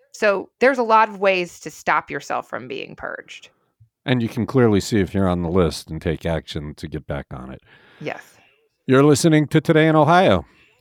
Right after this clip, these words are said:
Speaker 2: Jon Husted started his second term as lieutenant governor just over a month ago. He's got nearly four years to go in that job.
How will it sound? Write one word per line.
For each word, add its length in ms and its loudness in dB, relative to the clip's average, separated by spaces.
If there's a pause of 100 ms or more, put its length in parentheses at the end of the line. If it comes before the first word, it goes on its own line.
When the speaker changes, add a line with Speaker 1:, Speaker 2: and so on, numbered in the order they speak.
(280)
Speaker 2:
Jon 240 2
Husted 600 2
started 500 0
his 360 0
second 440 -2
term 460 0
as 200 -4
lieutenant 540 -2
governor 600 0
just 300 -4
over 240 2
a 60 2
month 260 -2
ago. 400 -8 (280)
He's 140 0
got 220 -2
nearly 320 2
four 320 -4
years 380 2
to 80 -2
go 300 2
in 120 -2
that 200 -2
job. 440 -2